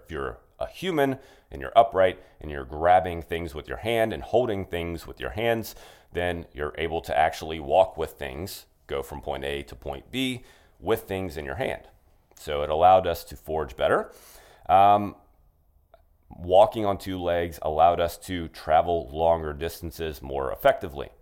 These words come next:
If you've ever watched a monkey try to travel any amount of distance, it looks very ineffective and it looks very cumbersome.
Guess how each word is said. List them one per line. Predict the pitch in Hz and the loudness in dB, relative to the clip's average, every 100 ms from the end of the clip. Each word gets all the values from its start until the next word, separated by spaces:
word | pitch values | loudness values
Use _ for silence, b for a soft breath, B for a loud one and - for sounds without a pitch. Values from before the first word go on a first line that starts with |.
| _ _ _ | _ _ _
If | - - | -18 -16
you've | 65 | -6
ever | 78 76 76 | -4 -2 -4
watched | 67 73 78 - | 2 2 2 -2
a | 69 64 - - | -6 -6 -10 -6
monkey | 78 73 78 69 - _ _ _ _ _ - | -6 -6 -12 -14 -16 _ _ _ _ _ -16
try | - 73 73 | -4 -2 -2
to | 69 | -6
travel | - 76 73 71 65 - | 0 2 2 -2 -6 -8
any | 82 101 | -6 -4
amount | 73 67 67 | -2 -2 -2
of | 64 | -4
distance, | 67 - 117 104 | -10 -4 -4 -4
it | - | -8
looks | 82 90 - | -6 -6 -8
very | - 80 80 76 | -6 -4 -2 -4
ineffective | 69 - 92 - 98 85 | -6 -2 -2 0 -4 -4
and | 71 | -8
it | - | -8
looks | 80 - - | -10 -10 -8
very | 76 73 | -6 -2
cumbersome. | - 120 80 - 55 | 0 0 0 -8 -12